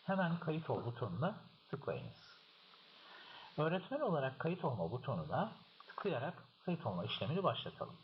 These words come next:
Buradaki öğretmen kayıt formunda kişisel bilgilerimizi, telefon numaramızı, şifre bilgilerimizi girerek kayıt yapabiliriz. Telefon bilginizi doğru bir şekilde girmeye özen gösteriniz.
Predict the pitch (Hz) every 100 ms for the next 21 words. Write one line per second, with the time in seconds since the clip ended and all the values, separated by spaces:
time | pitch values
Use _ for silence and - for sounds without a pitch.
0 | - - - - - - - - - -
1 | - - - 190 285 262 240 202 208 208
2 | 220 208 208 220 - 135 101 87 80 135
3 | 214 - - - - 170 - 214 185 120
4 | 95 82 80 90 120 170 190 - - -
5 | - - - - - 156 160 180 190 139
6 | 87 71 85 110 190 220 - - - -
7 | 226 - 135 98 92 80 85 104 131 156
8 | 143 - - - - - - - - -
9 | 170 - - - - - 147 123 - -
10 | 110 - - - - - - - - -
11 | - - - - - - - - 160 170
12 | 214 269 220 156 143 127 190 165 170 208
13 | 165 131 117 113 110 110 127 139 196 170
14 | 127 127 80 71 - 65 - - -